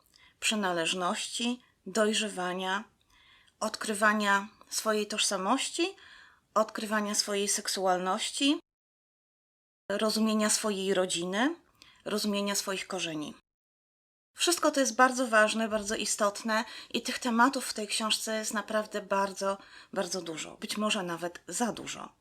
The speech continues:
To, co mi w niej przeszkadzało, to to, że napisana jest bardzo w wyrywkowy sposób. Ona jest taka rwana w nar-, w narracji. Przeszkadzało mi także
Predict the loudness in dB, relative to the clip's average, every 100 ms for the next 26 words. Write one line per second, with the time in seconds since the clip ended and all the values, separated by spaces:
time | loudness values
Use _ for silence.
0 | _ 2 4 2 2 0 0 2 4 4
1 | 2 2 2 0 0 0 0 0 -2 -6
2 | 0 4 4 2 -2 -2 -4 -2 2 4
3 | 4 2 4 4 6 6 4 4 -4 -18
4 | _ _ _ _ -10 4 6 6 2 -2
5 | 0 -2 -2 -6 -8 _ _ _ _ _
6 | _ 2 4 6 2 2 0 4 4 4
7 | 2 -2 -4 -4 -6 -4 0 0 0 -2
8 | -2 -6 -8 -16 _ -2 0 4 6 6
9 | 6 4 4 2 0 -4